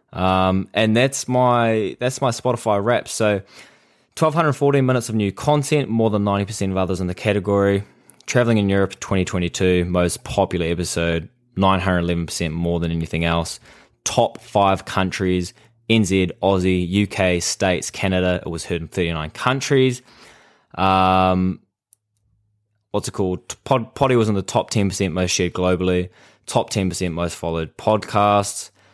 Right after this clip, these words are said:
Uh, ninety-seven percent of people that listened this year weren't here last year. And five-star reviews, seventy-six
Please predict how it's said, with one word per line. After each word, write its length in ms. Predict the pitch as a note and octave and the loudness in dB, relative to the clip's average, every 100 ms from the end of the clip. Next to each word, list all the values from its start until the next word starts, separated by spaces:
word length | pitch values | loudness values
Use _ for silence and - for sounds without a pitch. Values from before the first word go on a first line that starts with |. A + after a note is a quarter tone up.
| _ _ _ _ _ _ _ _ | _ _ _ _ _ _ _ _
Uh, 300 | E2 F2+ F2+ | 0 2 4
ninety-seven 640 | F#2 G#2 B2+ B2+ C3+ A#2+ | 4 4 4 2 2 2
percent 320 | G#2+ G#2+ A2+ G#2+ | 0 0 0 0
of 80 | |
people 360 | - G#2 G#2 G2 | 2 0 2 2
that 180 | F#2+ E2+ | 2 0
listened 260 | G2 G#2 | 0 0
this 220 | F#2+ F#2 F#2 | 0 0 2
year 260 | F#2 F#2 | 2 2
weren't 260 | F2 F#2 F#2 | 2 0 0
here 200 | G2 F2 | 0 0
last 440 | E2+ F2+ F#2 - | 2 2 0 -2
year. 360 | F#2+ F#2 F#2+ F#2+ - _ _ _ _ _ _ _ _ _ _ - | 0 2 2 -2 -10 _ _ _ _ _ _ _ _ _ _ -10
And 640 | D2 F2+ F2+ F2 E2+ E2+ | -4 0 0 0 0 -2
five-star 420 | - A2 - F2+ E2 | 0 0 0 -2 -2
reviews, 640 | D2+ F#2 F#2+ G2 F#2+ F#2+ | -2 0 2 4 2 2
seventy-six 480 | A#2 A2 G2 F2+ | 2 2 0 -4